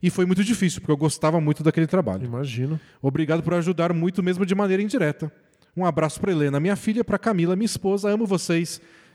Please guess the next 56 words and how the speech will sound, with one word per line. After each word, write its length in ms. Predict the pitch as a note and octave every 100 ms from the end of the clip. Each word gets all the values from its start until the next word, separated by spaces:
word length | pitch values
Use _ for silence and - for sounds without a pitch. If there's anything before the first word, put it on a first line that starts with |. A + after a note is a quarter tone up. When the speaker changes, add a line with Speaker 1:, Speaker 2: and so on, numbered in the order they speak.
| -
Speaker 1:
e 40 |
vida 200 | D3+ E3+
longa, 240 | D3+ D3 C#3+
Bola 180 | C#3+ A2+
Presa." 320 | - - -
Speaker 2:
Valeu. 460 | E3 C#3 A#2+ G#3 C4+ - _ _
Acho 100 | -
muito 140 | C4+ D4+
legal 220 | F3+ E3+
como 200 | F3+ F3+
o 160 | G3+
mundo 420 | F3 F3+ A3 D#4+ A#3+
do 100 | F#3
podcast 720 | F3+ D#3 - F3+ G#3+ - D#3+
é 80 | F#3+
totalmente 400 | - A#3 A3+ -
indireto. 480 | A3 D#3+ B2+ - - _ _ _ _
Speaker 1:
É. 240 | C#3+ B2+ A#2
Speaker 2:
A 100 | C#3+
gente 400 | C3+ D#3 E3+ - E3+ D#3 C#3+ C3+ -
Speaker 1:
A 40 | D3
gente 100 | G3
tá 60 |
aqui 80 | G3
Speaker 2:
ajuda 160 | D#3 A3+
e 40 |
é 40 | D4+
Speaker 1:
falando 180 | D#4+ C4+
do 120 | B3+
Speaker 2:
ajudado 720 | G#3 G#3 C#3+ E3 F#3 A3+ A#3+
e 60 | G#3+
é 60 |
sempre 240 | F#3+ B3 C4+
indiretamente, 600 | A#3+ A#3 G3 D3+ C#3+ G3
Speaker 1:
Não, 60 | C#4+
Speaker 2:
né? 40 |
Speaker 1:
porque 120 | E3+
o 40 | A3
joelho 380 | D#3+ F#3 G#3+ G3
do 120 | D3+
Zion 540 | A2+ D3 F3+ D#3+ B2 A2+ B2+
e 40 |
o 60 | D3+
cara 200 | F3 F3
que 60 | F3
acabou 200 | E3 F#3
de 80 |
perder 220 | F3 E3+ E3+
o 20 |
emprego, 200 | D#3+ D#3
eu 40 | D3
falei, 120 | C#3+
"Putz, 280 | - B2+ -
obrigado, 460 | B2 B2 A#2 G#2+
gente." 180 | G#2+ C#3+
Speaker 2:
É. 420 | C3+ C3 C3 E3+